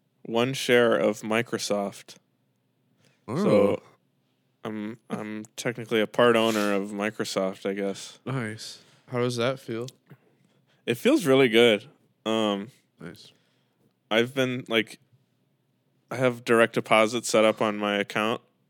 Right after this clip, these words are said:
Speaker 1: and it's, like, a little bit more expensive than a lot of other stocks. So I had to save up for, like, a month and a half for the direct deposit to, like, finally get up to the purchase price. But, um,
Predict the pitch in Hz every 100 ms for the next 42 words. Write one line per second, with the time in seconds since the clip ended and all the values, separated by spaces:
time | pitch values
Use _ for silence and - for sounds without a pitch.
0 | _ - _ _ _ _ _ - 95 107
1 | 101 101 104 _ - - 120 107 113 113
2 | 120 107 110 110 - 107 104 127 123 123
3 | 117 113 123 _ - 120 120 117 120 123
4 | 123 120 - 131 127 135 - - _ _
5 | - 120 110 113 110 - 113 107 110 -
6 | 110 107 104 104 101 101 110 98 101 107
7 | - _ _ _ _ _ _ _ - 107
8 | 104 107 - - 113 101 104 - 107 98
9 | 95 _ _ _ _ - - 104 101 104
10 | 101 101 - 107 107 110 _ _ - 107
11 | - - - 120 127 - 101 - _ _
12 | _ _ _ _ _ - 110 104 104